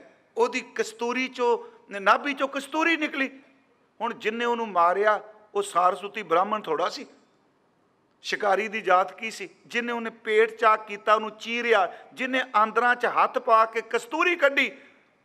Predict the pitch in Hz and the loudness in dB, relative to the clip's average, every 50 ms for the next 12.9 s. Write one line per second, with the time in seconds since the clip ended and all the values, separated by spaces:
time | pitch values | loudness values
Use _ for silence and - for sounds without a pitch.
0 | _ _ _ _ _ _ _ _ _ - 202 233 240 233 233 226 233 233 - 311 | _ _ _ _ _ _ _ _ _ -2 0 0 0 -2 -6 -8 -10 -6 -2 0
1 | 302 294 302 339 339 330 311 320 302 285 - - 202 226 254 262 247 240 233 233 | 0 0 0 -4 -10 -6 0 2 2 2 2 2 2 2 2 0 -2 -4 -6 -4
2 | 240 240 233 240 247 240 247 269 262 247 254 254 240 247 240 220 - - - _ | -4 -4 -4 -4 -4 -4 -4 -4 -4 -4 -6 -6 -4 -4 -4 -6 -8 -14 -20 _
3 | _ _ _ _ _ - 135 180 196 208 196 180 175 170 160 160 190 196 180 180 | _ _ _ _ _ -10 -4 -2 0 0 2 2 0 -2 -2 -2 -2 -2 -2 -2
4 | - 156 165 180 190 190 185 180 160 185 196 220 233 233 233 190 175 180 180 180 | -2 -4 -4 -2 -4 -6 -6 -6 -10 -8 -6 -6 -6 -6 -6 -6 -8 -6 -4 -4
5 | 196 170 165 143 151 160 165 151 151 180 202 220 226 208 208 208 208 - 190 190 | -4 -4 -4 -4 -6 -8 -8 -6 -4 -2 -2 -2 -2 -2 -2 -2 -4 -8 -12 -14
6 | 180 175 170 - 208 180 - - _ _ _ _ _ _ _ _ _ _ _ _ | -14 -14 -16 -18 -18 -18 -18 -20 _ _ _ _ _ _ _ _ _ _ _ _
7 | _ _ _ _ _ _ _ _ _ _ _ _ - 233 247 240 - 247 254 233 | _ _ _ _ _ _ _ _ _ _ _ _ -4 -4 -2 0 2 2 2 2
8 | - - 214 208 226 208 233 220 - - 185 180 180 185 185 175 147 - - - | 0 -2 -4 -4 0 0 0 2 2 2 2 2 2 2 2 2 2 0 -6 -20
9 | - _ _ _ _ _ _ _ _ _ _ _ _ _ _ _ _ _ _ _ | -20 _ _ _ _ _ _ _ _ _ _ _ _ _ _ _ _ _ _ _
10 | _ _ _ - - 294 - 277 285 269 233 226 220 208 214 214 226 233 233 233 | _ _ _ -10 -10 -8 -8 -8 -6 -4 0 2 2 2 2 0 -2 -2 -2 -4
11 | 220 - - 180 175 165 160 170 185 214 220 - 226 220 220 220 214 220 220 - | -6 -2 2 2 2 2 2 2 2 2 2 2 0 0 2 0 0 0 -2 -8
12 | 208 - 190 190 - - 202 190 190 180 - - 165 165 175 196 226 254 | -12 -12 -14 -14 -10 -8 -8 -6 -6 -6 -4 -2 -2 -2 -2 -4 -8 -10